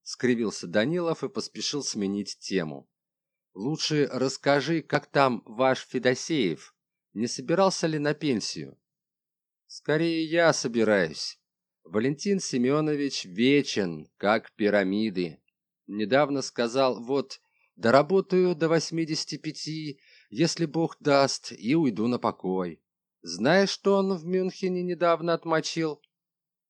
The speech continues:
О родной кафедре и своей роли на ней Полянский мог говорить бесконечно.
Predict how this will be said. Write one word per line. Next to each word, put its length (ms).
О 120
родной 380
кафедре 680
и 300
своей 460
роли 380
на 180
ней 200
Полянский 640
мог 340
говорить 340
бесконечно. 800